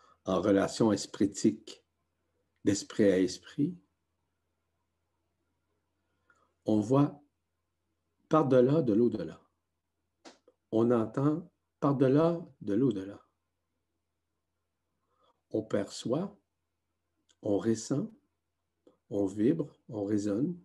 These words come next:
la fréquence de l'autre. Et cette personne-là, c'est là qu'elle va se sentir bien. Seulement par notre silence, seulement par notre écoute attentive.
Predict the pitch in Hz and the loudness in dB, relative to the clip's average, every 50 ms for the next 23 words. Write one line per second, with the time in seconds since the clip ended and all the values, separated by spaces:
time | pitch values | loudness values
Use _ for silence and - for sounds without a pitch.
0 | _ _ _ _ _ _ _ _ _ _ _ _ _ _ _ _ _ _ _ - | _ _ _ _ _ _ _ _ _ _ _ _ _ _ _ _ _ _ _ -20
1 | - - - 117 - 135 127 - 98 85 82 - 143 - _ _ _ _ _ _ | -18 -18 -14 -8 -4 -4 -4 -4 -6 -8 -10 -12 -16 -18 _ _ _ _ _ _
2 | _ _ _ _ _ _ _ _ _ _ _ _ _ _ _ _ _ _ _ _ | _ _ _ _ _ _ _ _ _ _ _ _ _ _ _ _ _ _ _ _
3 | _ _ _ _ _ _ _ _ _ _ _ _ _ _ _ _ _ _ _ _ | _ _ _ _ _ _ _ _ _ _ _ _ _ _ _ _ _ _ _ _
4 | _ _ _ _ _ _ _ _ _ _ _ _ _ _ _ _ _ _ _ _ | _ _ _ _ _ _ _ _ _ _ _ _ _ _ _ _ _ _ _ _
5 | _ - - - - - - - - - _ _ - - 131 117 - - 139 - | _ -20 -20 -20 -20 -20 -20 -20 -20 -20 _ _ -6 -4 -4 0 0 0 0 2
6 | - 165 139 131 135 139 147 165 160 - - 131 113 120 139 131 - - 107 98 | 4 4 4 6 4 4 2 0 0 0 2 2 2 4 2 -2 -4 -6 -8 -6
7 | 104 95 - - 120 104 98 - - 110 101 - - - - - _ _ _ _ | -6 -6 -6 -6 -8 -8 -8 -8 -8 -10 -8 -8 -10 -12 -12 -14 _ _ _ _
8 | _ _ _ _ _ _ _ _ _ _ _ _ _ _ _ _ _ _ _ _ | _ _ _ _ _ _ _ _ _ _ _ _ _ _ _ _ _ _ _ _
9 | _ - - 139 139 151 156 143 - 131 117 117 113 110 - 113 104 - - 113 | _ -2 2 4 6 6 4 4 0 -2 0 0 -2 -2 -4 -8 -8 -6 -6 -6
10 | 98 90 110 - - - 113 110 127 127 123 - 107 - 113 117 104 104 - - | -6 -8 -12 -12 -8 -4 -2 0 0 -2 -2 -6 -6 -2 -2 -2 -2 -4 -6 -4
11 | - 147 139 - - 139 143 139 139 - _ _ - 127 131 - - 120 107 101 | -2 -2 -2 0 0 -2 -2 -2 -4 -10 _ _ -12 -10 -10 -8 -8 -8 -8 -8
12 | - - - 110 - - - - - _ | -8 -10 -10 -10 -10 -10 -12 -18 -20 _